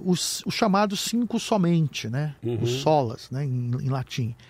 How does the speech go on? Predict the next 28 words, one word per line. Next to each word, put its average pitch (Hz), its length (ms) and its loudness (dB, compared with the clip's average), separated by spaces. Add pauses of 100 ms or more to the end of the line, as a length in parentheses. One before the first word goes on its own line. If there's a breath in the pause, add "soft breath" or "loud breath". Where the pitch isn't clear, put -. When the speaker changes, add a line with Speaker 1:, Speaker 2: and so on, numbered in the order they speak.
(320 soft breath)
Speaker 1:
Porque, 180 380 6
eh, 165 180 -6
eles, 202 520 0
eles 190 360 2
mais 180 240 2
ou 185 60 4
menos 190 280 2
redu-, 208 420 2
eh, 147 360 2
resumiram 202 840 4 (400 soft breath)
o 151 100 -2
que 180 140 0
a 170 40 6
igreja 151 340 2
estava 160 240 -2
precisando 147 480 -2
resgatar. 156 600 -2 (460 loud breath)
Então, 196 180 2
somente 240 560 2
a 262 40 4
Escritura 190 580 2
como 185 240 2
única 185 320 2
regra 139 340 0
de 147 120 -4
fé 131 200 -2
e 151 60 -2
prática. - 480 -12